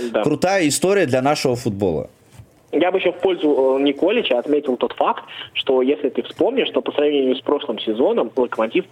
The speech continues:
Speaker 1: очень сильно потерял в составе. А, ушли Хёведес, ушли Фарфан, ушли Жуан Марио, если ты помнишь, да? Как бы уш-, ушло много, доста-, а,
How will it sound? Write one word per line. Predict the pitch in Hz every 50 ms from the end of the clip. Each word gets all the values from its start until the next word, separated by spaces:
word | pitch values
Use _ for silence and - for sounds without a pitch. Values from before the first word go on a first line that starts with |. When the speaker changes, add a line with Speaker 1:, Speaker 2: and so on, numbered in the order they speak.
| -
Speaker 1:
очень | - 151 156 151 - 113 107
сильно | - - 156 175 156
потерял | - - - - 107 113 120 127
в | -
составе. | - 120 - - - 110 104 92 92 87 - - - - - - - -
А, | - 92 101 104 101 98
ушли | 101 110 - - 127 120 110 -
Хёведес, | - 131 165 202 202 190 180 180 175 - - - - - - - - -
ушли | 117 113 - - 131 127 127 120 113
Фарфан, | 107 - 110 110 - - 131 143 175 208 208 208 202 - - - - - - -
ушли | 156 - - - - 156 151 156 151 143 127 127 98 95 123
Жуан | 123 143 135 123 120
Марио, | 117 127 156 196 208 196 190 180 165
если | 151 143 143 147 147 135
ты | 127 131
помнишь, | - 131 120 120 113 110
да? | 110 123 143 190 - - - _ _
Как | - - 131 117
бы | 113 123 123 123 120 117 117 117 113 113 123 -
уш-, | - 139 - -
ушло | - 156 147 - 185 196
много, | 175 147 151 190 226 196 160
доста-, | 139 127 - 160 147 - -
а, | 143 147